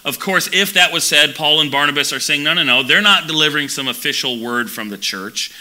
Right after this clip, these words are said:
And so what's happening here is there's division among the brothers. Division among the church, which is, uh, terrible. It's the worst thing that,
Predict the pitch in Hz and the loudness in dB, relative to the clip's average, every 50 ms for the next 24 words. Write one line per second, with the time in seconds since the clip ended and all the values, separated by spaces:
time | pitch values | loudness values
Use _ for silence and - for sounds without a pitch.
0 | - - - - - - 143 147 - - 160 143 139 151 175 175 - - 180 160 | -18 -18 -18 -10 -4 -4 -2 -2 0 0 0 0 0 0 0 0 0 2 4 4
1 | 160 160 - 160 156 147 139 127 123 120 127 123 127 113 123 131 131 127 104 101 | 4 4 2 0 -2 -2 -2 -2 -2 0 0 0 -2 -2 0 0 0 0 -2 -4
2 | 113 131 117 101 104 107 180 196 196 143 151 143 139 143 131 135 135 131 127 127 | -8 -10 -10 -10 -6 -2 0 0 2 2 2 0 0 0 -4 -6 -6 -4 -4 -4
3 | 127 127 113 - 147 147 123 107 85 73 - - - - - - - - - - | -6 -6 -4 -2 -2 -2 -2 -2 -6 -8 -8 -8 -6 -6 -8 -10 -12 -18 -20 -20
4 | - - - - - _ - 131 117 101 98 113 165 196 196 165 208 196 180 170 | -20 -20 -20 -20 -20 _ -10 -10 -8 -6 -2 2 2 2 2 2 0 0 -2 0
5 | 160 156 156 156 151 147 139 - - - 135 113 - - 123 120 - 139 139 139 | 0 0 0 0 -2 -4 -4 -4 -2 -2 -2 -2 -4 -6 -8 -4 -2 0 2 2
6 | 135 - - - - - - - - - 123 127 127 123 123 127 120 - - - | 2 0 -4 -8 -14 -20 -20 -12 -4 2 6 8 8 8 6 4 0 -6 -14 -20
7 | - - - - - 190 196 170 135 110 92 - - - - 120 - - 139 127 | -20 -18 -12 -6 -2 0 0 0 0 -2 -6 -12 -14 -16 -12 -10 -8 -6 -6 -6
8 | 117 131 151 170 156 - - 175 160 156 151 151 139 131 127 123 123 - - | -4 -2 -2 -2 -2 -2 0 2 2 2 2 2 0 2 2 2 2 0 -4